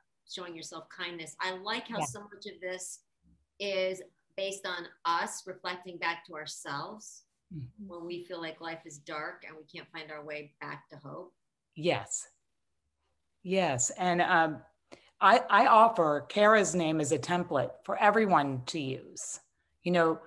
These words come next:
Speaker 2: the qualities that I found in Kara's name are kindness, alignment, regeneration, and action. And it took me a long time to come to those qualities.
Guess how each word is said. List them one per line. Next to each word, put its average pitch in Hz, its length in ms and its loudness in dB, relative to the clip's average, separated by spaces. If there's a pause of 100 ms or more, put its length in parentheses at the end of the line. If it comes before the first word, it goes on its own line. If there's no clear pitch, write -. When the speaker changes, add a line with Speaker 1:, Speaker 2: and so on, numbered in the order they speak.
(180)
Speaker 2:
the 180 80 -4
qualities 214 640 6 (240)
that 190 140 4
I 185 100 8
found 175 300 4
in 160 100 0
Kara's 190 480 4
name 143 220 0
are 135 120 4
kindness, 180 840 -2 (680)
alignment, 175 920 4 (560)
regeneration, 165 1000 2
and 151 300 -4
action. 139 640 0 (120)
And 175 100 -2
it 190 100 -2
took 233 220 -4
me 202 360 0 (380)
a 196 140 6
long 208 400 8
time 190 640 4 (640)
to 202 100 0
come 208 380 6
to 180 160 0
those 139 600 2 (720)
qualities. 190 760 6